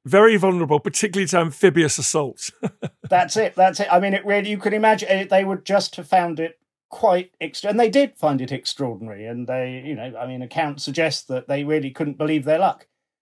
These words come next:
Speaker 2: And they were very practical. You know, if they did get caught, which they occasionally did, particularly in France by the Carolingians, Charles the Bald,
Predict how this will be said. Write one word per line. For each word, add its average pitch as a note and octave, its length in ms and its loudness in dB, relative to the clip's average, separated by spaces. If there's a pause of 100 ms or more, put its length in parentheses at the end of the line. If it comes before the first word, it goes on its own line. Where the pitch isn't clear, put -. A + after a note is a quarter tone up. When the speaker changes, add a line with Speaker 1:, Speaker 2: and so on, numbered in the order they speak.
(140)
Speaker 2:
And F#3+ 160 4
they F#3 80 8
were F#3 80 2
very F#3 320 4
practical. F#3 540 -2
You E3+ 80 2
know, D3 120 0
if E3 140 -2
they D3+ 140 0
did C#3+ 180 0
get C3+ 200 -6
caught, F3 300 -2
which D#3 180 -8
they C#3+ 100 -2
occasionally C#3 460 -4
did, D3+ 200 -6
particularly C#3 540 -6
in C3 260 -2
France C#3 500 -2
by C3+ 180 -2
the B2 120 -10
Carolingians, C3 800 -4
Charles C#3 360 -4
the C3+ 60 -14
Bald, B2 380 -6